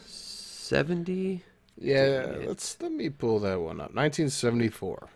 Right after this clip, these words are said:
Speaker 1: Nineteen seventy-four?
Speaker 2: Mm.
Speaker 1: Right?
Speaker 2: Yep.
Speaker 1: Okay, all right, all right, cool.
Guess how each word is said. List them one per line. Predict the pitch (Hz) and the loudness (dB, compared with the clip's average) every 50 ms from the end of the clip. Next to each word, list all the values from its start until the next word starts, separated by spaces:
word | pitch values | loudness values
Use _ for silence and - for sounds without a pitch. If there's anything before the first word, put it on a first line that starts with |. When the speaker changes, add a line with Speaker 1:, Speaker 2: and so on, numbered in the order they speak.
| _ _ _ _ _ _ _ _ _ _ _ _ _ - | _ _ _ _ _ _ _ _ _ _ _ _ _ 6
Speaker 1:
Nineteen | 131 139 143 | 8 8 10
seventy-four? | 139 156 143 139 135 143 143 156 170 - - _ _ _ _ _ _ _ _ _ - - | 10 8 6 8 8 10 10 8 8 4 -6 _ _ _ _ _ _ _ _ _ -10 4
Speaker 2:
Mm. | 113 | 8
Speaker 1:
Right? | 127 147 170 - - - _ _ _ - | 10 10 10 8 2 -8 _ _ _ -4
Speaker 2:
Yep. | 123 - - _ _ - | -4 -4 -4 _ _ 4
Speaker 1:
Okay, | 131 120 127 | 6 6 6
all | - - 110 | 6 6 4
right, | 95 92 | 4 4
all | 98 98 | 0 -2
right, | 101 | 2
cool. | - - - - | 2 2 0 0